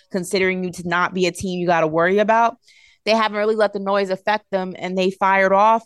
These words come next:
and got it together at the right time. And I think that they're going to, they're probably out of the four,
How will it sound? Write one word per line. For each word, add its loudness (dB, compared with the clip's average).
and -4
got 2
it -8
together 0
at 0
the -6
right -2
time. -4
And -2
I 0
think -10
that -4
they're 0
going -2
to, -16
they're 2
probably -2
out 2
of 2
the -2
four, 0